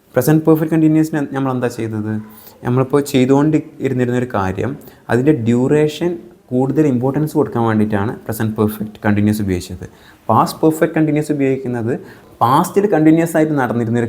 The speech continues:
കാര്യം, അതിൻ്റെ ഡ്യൂറേഷൻ എംഫസൈസ് ചെയ്യാൻ വേണ്ടിയിട്ടാണ്, അതിന് കൂടുതൽ ഇമ്പോർട്ടൻസ് കൊടുക്കാൻ വേണ്ടിയിട്ടാണ് പാസ്റ്റ് പെർഫെക്റ്റ് കണ്ടിന്യുവസ്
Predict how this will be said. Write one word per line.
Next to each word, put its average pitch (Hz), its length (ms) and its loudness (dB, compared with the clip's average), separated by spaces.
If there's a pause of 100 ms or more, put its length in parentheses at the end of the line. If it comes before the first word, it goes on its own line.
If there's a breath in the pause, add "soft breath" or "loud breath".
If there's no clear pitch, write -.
കാര്യം, 101 380 0 (400 loud breath)
അതിൻ്റെ 135 240 2
ഡ്യൂറേഷൻ 127 640 0
എംഫസൈസ് 113 560 0
ചെയ്യാൻ 107 360 0
വേണ്ടിയിട്ടാണ്, 101 560 -2 (280 loud breath)
അതിന് 123 260 0
കൂടുതൽ 123 540 2
ഇമ്പോർട്ടൻസ് 127 600 0
കൊടുക്കാൻ 107 320 -2
വേണ്ടിയിട്ടാണ് 98 460 -4 (120)
പാസ്റ്റ് 131 340 -4
പെർഫെക്റ്റ് 110 360 0
കണ്ടിന്യുവസ് 107 460 0